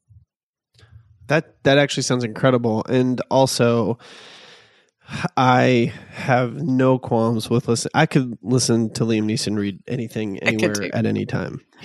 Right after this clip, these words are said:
Speaker 2: Yeah.
Speaker 1: He's got such a great voice. There's just certain voices, like Liam Neeson, uh, Denzel Washington is another
Speaker 2: Mm-hmm.
Speaker 1: one of those voices. Like,
Speaker 2: Yeah.
Speaker 1: read something to me, guys.
Speaker 2: Yeah, I don't care what it is.
Speaker 1: I
Speaker 2: No,
Speaker 1: love
Speaker 2: it's
Speaker 1: it.
Speaker 2: very true. Yeah, so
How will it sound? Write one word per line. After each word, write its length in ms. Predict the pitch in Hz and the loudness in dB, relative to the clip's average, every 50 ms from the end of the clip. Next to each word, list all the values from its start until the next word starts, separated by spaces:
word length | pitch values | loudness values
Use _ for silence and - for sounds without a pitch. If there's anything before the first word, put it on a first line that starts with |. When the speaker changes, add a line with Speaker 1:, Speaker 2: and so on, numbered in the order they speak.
| - - | -8 -2
Speaker 2:
Yeah. 120 | - 160 | 0 2
Speaker 1:
He's 160 | 156 160 - | 2 2 0
got 180 | - 185 185 180 | 0 0 0 0
such 400 | - - - - 190 190 - - | 0 -2 0 2 2 2 2 0
a 60 | 185 | 0
great 280 | 156 - 160 156 131 135 | 2 4 4 4 4 4
voice. 220 | 147 147 127 117 | 2 2 2 4
There's 220 | - 156 151 - | 2 0 0 0
just 260 | - 160 - - - - | -2 -4 -4 -4 -6 -4
certain 360 | - - 202 208 - 180 165 | -2 0 0 0 0 0 -2
voices, 500 | 143 147 139 127 120 - 101 101 98 - | 0 2 2 2 2 0 -2 -2 0 0
like 320 | 110 107 107 101 - - - - - - - - - _ _ _ _ _ _ - | 0 0 0 -2 -4 -10 -20 -20 -20 -20 -20 -20 -20 _ _ _ _ _ _ 0
Liam 300 | 120 131 135 127 123 120 | 2 4 4 4 4 4
Neeson, 640 | 120 120 117 - - 113 113 110 110 113 110 113 - - _ | 2 0 0 0 0 0 2 0 0 -2 -4 -6 -8 -6 _
uh, 340 | - 113 117 117 113 113 107 | 2 4 4 4 4 4 2
Denzel 460 | - 110 123 123 131 123 120 123 117 | 0 -2 -4 -2 -2 0 0 0 2
Washington 720 | 117 120 117 120 - - 123 120 - 131 127 131 135 - - | 2 2 0 0 -2 -4 -4 -2 0 0 0 0 0 -2 -4
is 100 | - 113 | -4 -2
another 200 | 120 117 117 120 | 0 2 2 2
Speaker 2:
Mm-hmm. 60 | 120 | 2
Speaker 1:
one 80 | 120 123 | 2 2
of 40 | 123 | 2
those 160 | 123 123 120 | 0 0 0
voices. 540 | 123 123 127 131 - 131 131 131 131 - - | 0 0 0 0 0 0 0 0 0 0 0
Like, 140 | 139 131 - | 2 2 2
Speaker 2:
Yeah. 120 | 190 240 | -2 -4
Speaker 1:
read 280 | 247 160 185 202 180 - | -2 0 0 0 0 0
something 340 | - 160 131 123 - 101 98 | 0 0 0 0 -2 -4 -4
to 120 | - - 95 | -4 -6 -6
me, 120 | 98 95 | -6 -4
guys. 300 | 92 104 101 120 135 - | -4 -2 -2 -2 -2 -2
Speaker 2:
Yeah, 160 | - 175 165 - - - | -2 -4 -4 -4 -6 -6
I 80 | - 180 | -4 -4
don't 100 | 180 180 | -4 -2
care 160 | - 185 175 | -2 -2 0
what 140 | 175 170 170 | 0 0 0
it 80 | 165 | 0
is. 260 | 160 156 151 - - _ _ - | 0 -2 -2 -6 -12 _ _ 0
Speaker 1:
I 40 | 131 | 2
Speaker 2:
No, 60 | 131 | 4
Speaker 1:
love 80 | 131 131 | 4 4
Speaker 2:
it's 80 | 117 | 2
Speaker 1:
it. 40 | - | 2
Speaker 2:
very 160 | 180 180 180 | 0 0 0
true. 200 | 170 - 165 156 - _ _ _ - | 0 -2 -4 -6 -6 _ _ _ 0
Yeah, 160 | 160 143 143 | 0 2 2
so 280 | - 147 - 160 160 | 2 0 0 0 -2